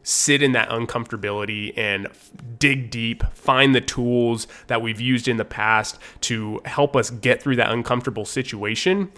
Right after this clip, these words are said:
by the time you get out, I mean, you just really proved to yourself how tough you can actually be, and also proved to yourself that, you know, you can really handle difficult situations, whatever they are. There's always a way. You can always figure out a way to get through that situation.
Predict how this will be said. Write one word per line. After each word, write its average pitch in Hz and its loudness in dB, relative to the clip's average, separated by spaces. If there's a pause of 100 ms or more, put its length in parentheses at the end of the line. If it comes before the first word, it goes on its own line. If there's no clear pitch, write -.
(260)
by 117 2
the 120 2
time 180 2
you 135 2
get 113 0
out, 104 2
I 107 -2
mean, 104 -4
you 117 -2
just 127 0
really 135 6
proved 127 -2
to 107 -8
yourself 104 -2
how 147 2
tough 139 0
you 127 -4
can 110 -6
actually 113 -2
be, 101 -8
and 101 -4 (220)
also 202 6
proved 208 -2
to 185 0
yourself 170 2
that, 127 2 (760)
you 127 2
know, 113 4 (100)
you 143 0
can 160 0
really 175 6
handle 139 0
difficult 135 -2
situations, 120 -2
whatever 147 6
they 131 2
are. 113 4
There's 107 -8
always 151 2
a 113 -4
way. 113 -2
You 110 -4
can 139 -4
always 135 0
figure 113 -4
out 107 -4
a 107 -8
way 107 -4
to 110 -8
get 107 -6
through 110 -10
that 104 -6
situation. - -10